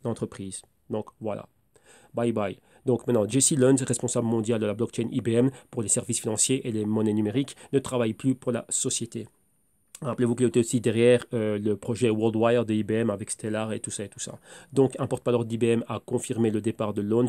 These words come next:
par courrier électronique à CoinDesk en disant : « Je peux confirmer que Jesse Lund n'est plus employé par I B M, mais la pratique d'I B M n'est pas, euh, de discuter des spécificités des départs des employés. »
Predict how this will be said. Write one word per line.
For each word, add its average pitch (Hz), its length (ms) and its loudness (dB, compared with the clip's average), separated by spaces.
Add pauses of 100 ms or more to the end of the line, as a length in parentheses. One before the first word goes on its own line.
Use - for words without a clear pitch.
par 110 140 -6
courrier 110 220 -4
électronique 113 480 0
à 120 80 -8
CoinDesk 110 440 -2
en 131 60 -4
disant : « 117 300 0 (300)
Je 113 120 -8
peux - 160 -4
confirmer 143 480 0
que 127 160 -2
Jesse 117 220 0
Lund 120 240 2
n'est 107 80 0
plus 110 260 -6
employé 110 240 -2
par 107 140 -8
I 104 60 -8
B 104 80 -6
M, 123 200 4 (220)
mais 113 160 2
la 104 100 -2
pratique 120 300 -4
d'I 117 100 -6
B 107 80 -4
M 117 180 0
n'est 107 120 -2
pas, 120 320 -2
euh, 110 160 -4
de 110 80 -6
discuter 107 420 -4
des 107 80 -4
spécificités 113 720 -4
des 110 100 -4
départs 107 380 -6
des 104 160 -8
employés. » 101 400 -8